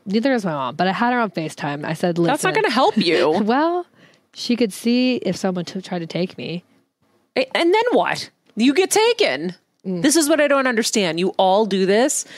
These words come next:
Speaker 2: And by the way, <laughs> I, I have done it technically. I, I've been on FaceTime with Kevin in the car thinking, "Oh, I can FaceTime with him when I have the top down in Hollywood 'cause I really wanna drive with my ho-, my
Speaker 1: Right.
Speaker 2: top down, the,
Speaker 1: Right.
Speaker 2: the convertible top."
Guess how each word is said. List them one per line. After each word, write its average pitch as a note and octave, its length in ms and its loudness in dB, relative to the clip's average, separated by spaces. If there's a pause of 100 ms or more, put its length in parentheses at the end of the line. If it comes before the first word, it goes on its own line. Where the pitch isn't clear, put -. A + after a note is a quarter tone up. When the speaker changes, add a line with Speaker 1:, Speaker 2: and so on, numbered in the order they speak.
(140)
Speaker 2:
And A3 140 0
by C4 100 4
the C#4 60 4
way, G3 200 0 (200)
<laughs> - 180 -6
I, D#4 340 2 (360)
I C4+ 160 2 (180)
have C#4+ 240 -6
done B3+ 240 0
it B3 260 0 (300)
technically. F#3+ 800 -2
I, F3 80 2 (100)
I've F3 100 -2
been G3+ 120 0
on F#3+ 140 -2
FaceTime F#3 340 -2
with D3+ 80 -10
Kevin D#3+ 260 -4
in D#3 60 -4
the D3 80 -6
car D#3+ 600 0 (280)
thinking, F3+ 520 -2 (120)
"Oh, B3 380 2 (220)
I G#3 100 -2
can A3 180 -4
FaceTime A#3 400 -2
with F3+ 160 -4
him E3+ 160 -4
when D#3+ 120 -4
I D#3 80 -2
have D#3+ 180 -4
the - 80 -8
top A3 280 -4
down D#3 220 -2
in D#3+ 80 -6
Hollywood D3+ 560 -2
'cause F3 160 -6
I E3+ 40 -2
really E3+ 400 -2
wanna D#3 200 -4
drive D#3 220 -4
with - 100 -14
my D#3 100 -4
ho-, F#3 140 -4
my B3 140 -4
Speaker 1:
Right. F#3+ 100 -2
Speaker 2:
top C#4 240 -2
down, F3+ 380 -2
the, F#3 160 0
Speaker 1:
Right. F3 280 -8
Speaker 2:
the F3 80 -6
convertible F#3 420 0
top." - 360 -6